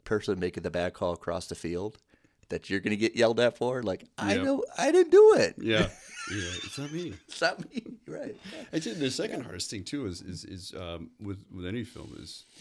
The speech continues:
Speaker 2: trusting th-, the director. I mean, even when we worked on Cycle, you know, it's, um, that the take was good, that it looked good, that you did good. And, you know, because as an actor and,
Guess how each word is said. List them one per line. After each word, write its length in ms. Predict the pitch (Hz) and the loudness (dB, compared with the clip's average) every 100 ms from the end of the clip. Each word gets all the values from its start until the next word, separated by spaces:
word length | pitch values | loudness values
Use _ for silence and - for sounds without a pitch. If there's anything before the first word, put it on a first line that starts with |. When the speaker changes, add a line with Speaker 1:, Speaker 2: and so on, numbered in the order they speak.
| - | -14
Speaker 2:
trusting 560 | 117 113 85 82 82 - | -12 -10 -10 -10 -12 -16
th-, 120 | - | -20
the 200 | - 85 | -18 -16
director. 400 | 87 82 80 85 | -14 -14 -16 -14
I 40 | 87 | -12
mean, 160 | 87 | -10
even 160 | 92 92 | -10 -10
when 100 | 85 | -10
we 100 | 82 | -10
worked 220 | 82 82 | -12 -12
on 100 | 80 | -14
Cycle, 420 | - 90 90 90 | -14 -16 -16 -18
you 80 | 90 | -18
know, 180 | 90 87 | -18 -18
it's, 180 | 92 - _ _ _ _ _ | -18 -20 _ _ _ _ _
um, 360 | - 82 80 82 _ _ _ - | -14 -12 -14 -16 _ _ _ -10
that 140 | 92 | -10
the 60 | 92 | -10
take 280 | - 101 - | -10 -10 -12
was 120 | - | -16
good, 340 | - 90 85 - _ - | -14 -14 -16 -20 _ -20
that 280 | - - - - | -18 -18 -20 -14
it 160 | 107 113 | -10 -4
looked 220 | 135 135 | -4 -6
good, 280 | 95 87 - | -14 -14 -14
that 160 | 90 | -14
you 100 | 104 104 | -12 -12
did 320 | 117 127 107 | -8 -8 -10
good. 320 | 87 87 82 | -14 -14 -18
And, 200 | 92 92 - | -16 -14 -12
you 100 | 110 | -10
know, 60 | 104 | -8
because 380 | 95 98 87 | -10 -10 -12
as 160 | 85 85 | -12 -12
an 100 | 82 | -10
actor 360 | 80 85 82 82 | -10 -10 -10 -12
and, 380 | 85 - - | -14 -16 -18